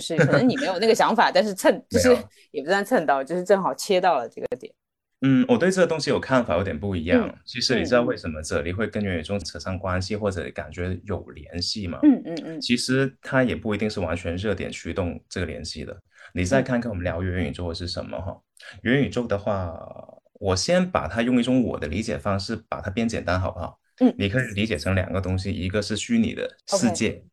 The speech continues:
Speaker 1: 嗯。
Speaker 2: 一个是运行这个世界的系统。
Speaker 1: 嗯。
Speaker 2: 什么叫系统呢？我们可以理解为我们来比作我们的真实世界哈。你看，我们地球是一个空间，是个世界，对不对？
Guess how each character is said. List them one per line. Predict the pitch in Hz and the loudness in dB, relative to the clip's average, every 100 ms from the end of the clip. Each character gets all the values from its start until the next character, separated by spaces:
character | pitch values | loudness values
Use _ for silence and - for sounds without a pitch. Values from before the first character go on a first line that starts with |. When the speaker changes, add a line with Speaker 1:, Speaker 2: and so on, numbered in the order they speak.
| _ - | _ -10
Speaker 1:
嗯。 | 208 | -2
Speaker 2:
一 | 92 | 0
个 | 110 104 | 4 2
是 | - - 101 87 - - | 0 -4 -2 -2 -4 0
运 | 120 98 | 2 2
行 | 87 85 | -2 -4
这 | 101 | -2
个 | 95 | -4
世 | - 104 | -2 -4
界 | 92 95 85 | -4 -4 -4
的 | 73 50 95 _ _ _ _ _ _ | -6 -8 -12 _ _ _ _ _ _
系 | - - 113 | -6 -2 0
统。 | 98 98 | -2 -4
Speaker 1:
嗯。 | - _ _ _ _ _ - 208 | -10 _ _ _ _ _ -6 2
Speaker 2:
什 | |
么 | 101 | 2
叫 | 117 135 | 4 2
系 | - 151 | 2 0
统 | 123 95 73 | 0 0 -4
呢？ | 85 | -2
我 | |
们 | 87 92 | 0 0
可 | 104 | 0
以 | 95 | -2
理 | 87 | -2
解 | 95 76 | -2 -4
为 | 69 71 | -6 -6
我 | 87 87 | -6 -4
们 | 87 98 | 0 2
来 | 95 90 101 - - | 2 2 0 -4 -8
比 | 98 92 | -4 2
作 | 135 104 | 4 4
我 | 80 | 2
们 | 76 80 | 0 0
的 | 87 92 _ _ _ | 0 -2 _ _ _
真 | - 135 | 4 4
实 | 135 95 | 4 2
世 | 92 117 | 0 0
界 | 95 104 | 0 0
哈。 | 92 95 - | 0 -2 -4
你 | |
看， | 92 131 - | -2 -2 0
我 | 92 | -4
们 | 85 98 | -2 2
地 | 123 110 | 2 2
球 | - 87 | 0 -2
是 | 92 104 | -2 -2
一 | |
个 | 90 95 | 0 -2
空 | - 113 113 | 0 -2 0
间， | 117 110 | -2 -2
是 | 113 | -2
个 | 104 | -4
世 | - 110 98 | -4 -4 -4
界， | 98 82 | -2 -4
对 | - | -4
不 | 95 | -4
对？ | 92 - | -4 -6